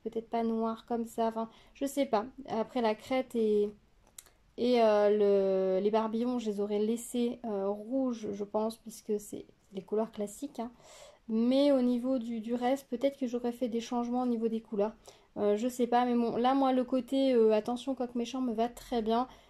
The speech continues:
Euh, j'imagine bien mettre ça sur la porte de mon poulailler, éventuellement peindre, peindre dessus, attention, euh,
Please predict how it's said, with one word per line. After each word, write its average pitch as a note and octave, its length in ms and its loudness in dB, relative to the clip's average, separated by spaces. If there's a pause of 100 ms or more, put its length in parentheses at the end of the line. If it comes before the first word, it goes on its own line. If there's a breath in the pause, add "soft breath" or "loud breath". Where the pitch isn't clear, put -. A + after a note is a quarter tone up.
(120 loud breath)
Euh, G#3 140 0
j'imagine A3+ 420 0
bien A#3 140 0
mettre B3+ 180 -4
ça B3+ 100 -6
sur B3 140 -10
la G#3+ 120 -2
porte B3 180 -4
de A3+ 80 0
mon A#3 160 0
poulailler, A3+ 580 0
éventuellement G#3+ 540 -2
peindre, A3+ 320 -4 (240)
peindre A#3 340 0
dessus, A3 400 -4
attention, A3+ 720 -4
euh, G3+ 60 -2